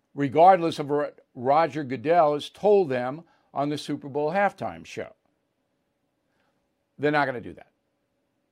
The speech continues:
These people, these vile rappers that are on a Super Bowl halftime show, and my column deals with this on Bill O'Reilly dot com.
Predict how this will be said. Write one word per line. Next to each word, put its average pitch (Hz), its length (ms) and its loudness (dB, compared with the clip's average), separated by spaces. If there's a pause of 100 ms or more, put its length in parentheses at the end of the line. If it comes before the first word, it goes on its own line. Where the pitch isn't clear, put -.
(440)
These 160 340 -2
people, 175 380 -2
these 151 220 -4
vile 151 340 2
rappers 139 460 -2
that 117 140 -6
are 117 100 -4
on 160 220 -4
a 160 120 -6
Super - 340 -10
Bowl 139 180 0
halftime 127 400 -4
show, 139 240 -4
and 117 160 -10
my 113 160 -4
column 175 480 -2
deals 170 320 -2
with 135 160 -10
this 123 240 -8
on 107 140 -10
Bill 127 180 -6
O'Reilly 156 340 -2
dot 160 260 0
com. - 140 -18